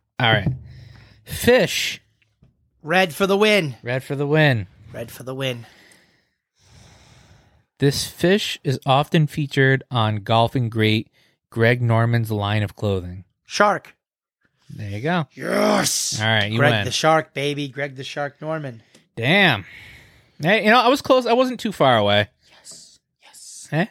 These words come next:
Speaker 2: Yes. Yes.
Speaker 1: It's okay.
Speaker 2: Just for shits and giggles. Just for shits and giggles.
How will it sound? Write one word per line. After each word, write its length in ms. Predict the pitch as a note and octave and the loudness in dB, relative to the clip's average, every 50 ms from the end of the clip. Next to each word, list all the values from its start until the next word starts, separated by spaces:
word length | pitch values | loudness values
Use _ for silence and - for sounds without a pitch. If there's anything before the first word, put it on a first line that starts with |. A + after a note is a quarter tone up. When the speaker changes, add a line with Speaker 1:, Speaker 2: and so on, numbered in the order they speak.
| _ | _
Speaker 2:
Yes. 420 | - - - - - - - - _ _ _ _ _ | -18 -20 -20 -20 -20 -20 -20 -20 _ _ _ _ _
Yes. 440 | _ - - - - - - _ _ _ _ _ _ _ _ _ _ _ _ _ _ _ _ _ _ _ _ _ _ _ _ _ _ | _ -20 -20 -18 -20 -20 -20 _ _ _ _ _ _ _ _ _ _ _ _ _ _ _ _ _ _ _ _ _ _ _ _ _ _
Speaker 1:
It's 80 | - | -4
okay. 340 | A3 G#3 - - C#3 C#3+ D#3+ - | -2 -2 2 2 2 2 2 0
Speaker 2:
Just 180 | B3 A#3+ - - | -2 -2 -2 -2
for 80 | G#3 | -4
shits 300 | D#3+ - - C#3 - - | -4 -2 -4 -4 -4 -6
and 100 | B2+ A2+ | -10 -10
giggles. 480 | A2 G#2+ - - A#2+ D3 - - - - _ _ _ _ _ _ _ _ _ _ _ _ _ _ _ _ _ _ _ _ | -10 -10 -10 -10 -12 -12 -12 -14 -14 -16 _ _ _ _ _ _ _ _ _ _ _ _ _ _ _ _ _ _ _ _
Just 300 | - - G3+ F#3+ - - | -20 -20 -18 -18 -18 -20
for 120 | - E3 | -20 -18
shits 300 | C#3 - - C3 - - | -18 -18 -18 -20 -20 -20
and 100 | - A#2 | -20 -20
giggles. 500 | G#2+ A2 - _ D2+ _ _ - - _ | -20 -20 -20 _ _ _ _ -20 -20 _